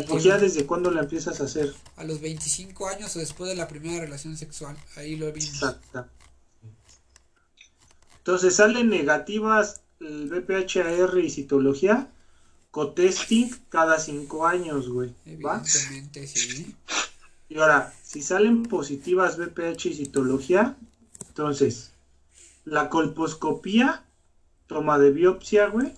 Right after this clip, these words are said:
Speaker 1: Sí.
Speaker 2: Y ahora, aquí, la bi-, la biopsia salió
Speaker 1: Si, si es
Speaker 2: nic
Speaker 1: nic uno,
Speaker 2: uno o
Speaker 1: seis
Speaker 2: nic dos,
Speaker 1: meses.
Speaker 2: pues, ¿no?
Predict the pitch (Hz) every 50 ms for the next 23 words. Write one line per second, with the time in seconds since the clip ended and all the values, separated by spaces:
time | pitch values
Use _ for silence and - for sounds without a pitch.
0 | - _ _ _ _ _ _ - 139 127 - 123 - _ _ _ _ _ 147 147
1 | 147 151 151 143 131 - - - 143 139 - - 160 151 139 - - - - -
2 | - 147 147 143 139 147 165 - - 160 143 143 143 143 165 175 175 - - -
3 | 143 127 120 117 - - - 143 139 143 151 160 151 - - - - - - -
4 | _ _ - - - 196 208 170 175 190 208 214 214 202 220 226 233 233 240 254
5 | 269 254 - - 196 196 190 175 175 180 185 190 196 190 196 - - 180 156 139
6 | 139 - - - 156 160